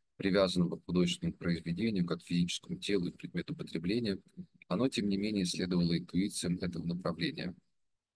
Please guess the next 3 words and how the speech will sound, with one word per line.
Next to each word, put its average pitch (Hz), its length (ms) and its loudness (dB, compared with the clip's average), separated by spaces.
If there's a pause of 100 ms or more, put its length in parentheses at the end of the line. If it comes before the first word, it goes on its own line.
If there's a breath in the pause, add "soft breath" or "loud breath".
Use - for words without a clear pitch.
(440)
лишая 92 360 4
поверхности 90 840 0 (800)
всякой, 95 600 0